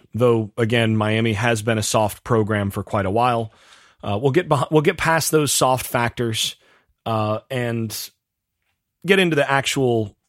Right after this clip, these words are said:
the actual stuff that really does impact the game. I mean, I, I, you all know that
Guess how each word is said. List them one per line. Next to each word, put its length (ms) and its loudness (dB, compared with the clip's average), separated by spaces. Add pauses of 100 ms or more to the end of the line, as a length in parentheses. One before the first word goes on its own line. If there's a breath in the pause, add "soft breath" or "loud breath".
(120)
the 80 -6
actual 300 2
stuff 260 0
that 140 0
really 260 2
does 340 2
impact 420 -2
the 60 -6
game. 280 -10
I 20 -10
mean, 240 -6
I, 240 -4
I, 320 -2 (220)
you 160 4
all 160 6
know 460 2
that 240 0